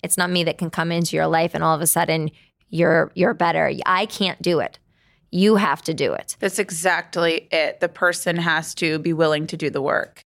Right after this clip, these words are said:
Speaker 1: What I would love to learn from you, Allegra, is what can be done. Okay, so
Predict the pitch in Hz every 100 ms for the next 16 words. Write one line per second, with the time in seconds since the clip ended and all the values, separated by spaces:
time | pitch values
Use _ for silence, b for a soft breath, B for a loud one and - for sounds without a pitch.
0 | _ 208 202 196 190 208 208 196 180 208
1 | 247 285 - 196 180 175 165 165 170 B
2 | B B - 220 - _ 208 190 240 302
3 | - - 240 240 220 180 139 - 220 208
4 | - 226 214